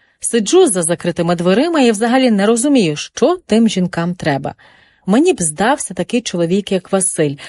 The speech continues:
що надійний і відповідальний. Я б не вважала за титанічний труд,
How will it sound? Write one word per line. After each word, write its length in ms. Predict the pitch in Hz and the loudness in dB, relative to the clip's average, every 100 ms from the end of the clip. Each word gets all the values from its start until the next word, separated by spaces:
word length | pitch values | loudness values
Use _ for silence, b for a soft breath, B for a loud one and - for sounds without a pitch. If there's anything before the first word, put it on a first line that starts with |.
| B | B
що 200 | - - | -12 -2
надійний 600 | 185 190 160 202 220 160 147 | 0 0 0 2 2 0 -4
і 180 | 170 | -4
відповідальний. 880 | 180 185 220 233 185 190 180 156 147 B B B | -4 -2 0 0 0 0 0 -4 -8 B B B
Я 200 | 180 285 | 0 0
б 40 | 339 | 0
не 180 | 254 262 | 2 2
вважала 680 | 220 233 - 233 277 254 202 | 2 0 2 2 4 4 2
за 200 | 185 202 | 2 0
титанічний 640 | 196 190 208 247 254 214 190 | 0 0 2 2 2 -2 -4
труд, 340 | - 277 | 0 0